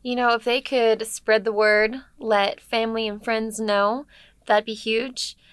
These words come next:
Um, if they could help us in blanketing our community, like we said, help us blanket the community with love, w-, joy, and warmth this season, that'd be awesome. They can just stop in and, and bring one.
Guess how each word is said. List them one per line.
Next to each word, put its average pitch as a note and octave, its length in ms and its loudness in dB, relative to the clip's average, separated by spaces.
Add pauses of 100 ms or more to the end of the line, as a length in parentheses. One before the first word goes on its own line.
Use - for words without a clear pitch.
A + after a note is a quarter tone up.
(240)
Um, G3+ 440 -2
if G3+ 140 -8
they G#3 160 -4
could A#3 280 -10
help G#3 300 -6
us G3+ 400 0
in A3+ 160 -4
blanketing F3+ 460 -6
our E3+ 140 -8
community, E3 640 -12 (760)
like F#3+ 240 2
we G#3 160 -4
said, G3 400 0
help F#3+ 260 -4
us A3 120 -8
blanket F#3+ 320 -8
the G3+ 80 -12
community F#3 400 -10
with G3+ 160 -12
love, F3 300 -4
w-, - 500 -14
joy, F3+ 260 -6
and F#3 160 -6
warmth F#3+ 280 -2
this A#3 160 -12
season, A#3+ 520 -6 (380)
that'd G3+ 160 -4
be G#3+ 100 -4
awesome. F#3+ 360 -4
They F#3 80 -6
can F#3 120 -12
just F#3 180 -12
stop F#3 300 -10
in F#3 220 -6
and, F3 260 -10 (400)
and F#3 140 -8
bring F3+ 180 -6
one. G3 320 -4